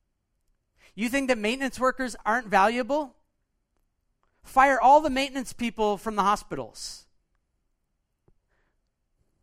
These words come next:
That's gonna be nasty, right? Surgeries, births, runny noses.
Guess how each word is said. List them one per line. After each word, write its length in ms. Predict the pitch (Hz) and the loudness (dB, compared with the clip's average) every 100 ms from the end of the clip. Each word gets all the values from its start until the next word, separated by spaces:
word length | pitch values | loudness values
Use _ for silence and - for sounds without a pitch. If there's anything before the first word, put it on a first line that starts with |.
| _ _ _ _ _ _ _ _ | _ _ _ _ _ _ _ _
That's 200 | 143 - | -12 -10
gonna 160 | 180 170 | -10 -8
be 80 | |
nasty, 560 | 180 247 277 - 110 _ _ _ _ _ _ _ | -4 -2 -4 -8 -16 _ _ _ _ _ _ _
right? 200 | 185 240 - | -6 -6 -8
Surgeries, 800 | - 277 285 202 170 120 107 - _ - | -8 -6 -6 -6 -6 -8 -12 -20 _ 4
births, 640 | 262 247 139 - - - - _ - | 6 6 2 -6 -12 -14 -18 _ -2
runny 300 | 180 254 247 | 0 0 0
noses. 800 | 254 277 190 160 117 - - | 0 0 -2 -4 -6 -12 -16